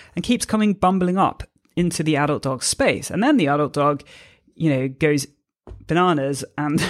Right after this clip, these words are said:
<laughs> really, really, really strongly tells the puppy off, which isn't great for the puppy to experience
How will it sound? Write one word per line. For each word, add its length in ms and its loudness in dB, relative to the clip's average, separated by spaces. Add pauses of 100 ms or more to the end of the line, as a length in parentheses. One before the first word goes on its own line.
<laughs> 80 2
really, 220 4
really, 300 4
really 320 2
strongly 480 0
tells 320 0
the 80 -12
puppy 300 -4
off, 300 0
which 160 -4
isn't 180 2
great 340 0
for 60 -12
the 80 -6
puppy 320 0
to 140 -8
experience 720 -2